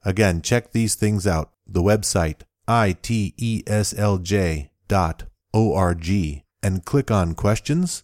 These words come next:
or simply put into your internet web search Bloom's taxonomy and Bloom's taxonomy question stems.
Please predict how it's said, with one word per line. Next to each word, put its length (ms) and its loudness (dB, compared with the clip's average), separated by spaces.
or 140 0
simply 680 0
put 160 4
into 260 0
your 420 4
internet 540 0
web 260 2
search 520 0
Bloom's 540 2
taxonomy 840 0
and 420 2
Bloom's 520 2
taxonomy 840 0
question 540 0
stems. 680 -4